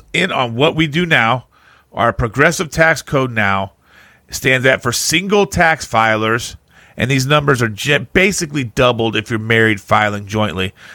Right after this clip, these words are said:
But for single filers, if you make up to ten thousand, a little over ten thousand dollars, you only pay ten percent in taxes. That's gonna be your high school workers, probably, uh, you know,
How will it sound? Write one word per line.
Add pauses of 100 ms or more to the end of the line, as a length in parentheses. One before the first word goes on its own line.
(120)
But
for
single
filers,
if
you
make (440)
up
to
ten
thousand, (640)
a
little
over
ten
thousand
dollars,
you
only
pay
ten
percent
in
taxes.
That's
gonna
be
your
high
school
workers,
probably, (420)
uh,
you
know,